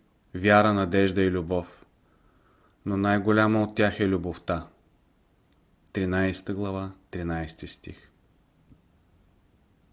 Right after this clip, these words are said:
В четиринайста глава продължава започнатото в тринайста и дванайста глава, като казва: „Следвайте любовта, но копнейте и за духовните дарби и особено за дарбата да пророкувате.“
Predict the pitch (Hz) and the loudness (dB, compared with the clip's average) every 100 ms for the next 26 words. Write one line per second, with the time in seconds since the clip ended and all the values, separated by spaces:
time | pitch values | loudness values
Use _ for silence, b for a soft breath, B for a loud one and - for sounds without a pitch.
0 | _ - - 110 110 120 143 143 143 135 | _ -6 -2 0 2 4 4 2 2 6
1 | 131 131 113 104 101 120 117 104 101 110 | 4 4 2 4 6 6 6 4 2 2
2 | 113 113 104 101 98 - 98 98 107 104 | 2 0 -2 -4 -8 -6 0 2 4 2
3 | - 110 113 - 98 90 98 107 107 - | 0 -6 -6 -4 -4 0 2 2 0 -4
4 | 85 80 80 78 _ b b b - 87 | -4 -4 -4 -6 _ b b b -14 -10
5 | 90 - 107 87 82 78 b - - 120 | -8 4 4 4 -4 -6 b -6 2 2
6 | 117 120 - 98 90 90 - 104 98 - | 4 0 0 -2 -2 -6 -2 -2 -2 -8
7 | B B B B 104 104 107 - 117 127 | B B B B -4 -2 -4 0 2 4
8 | 127 117 98 92 95 - 117 117 101 95 | 4 2 2 0 -2 2 2 2 -2 -4
9 | 82 98 95 85 90 - b b b 101 | 2 2 2 -2 -8 -12 b b b 0
10 | 95 - 113 110 104 101 95 85 98 101 | 0 2 2 4 2 0 -2 0 2 2
11 | 95 90 85 87 - 85 80 - 87 78 | 0 -4 -4 -6 -6 -6 -6 -6 -4 -6
12 | 78 76 | -8 -16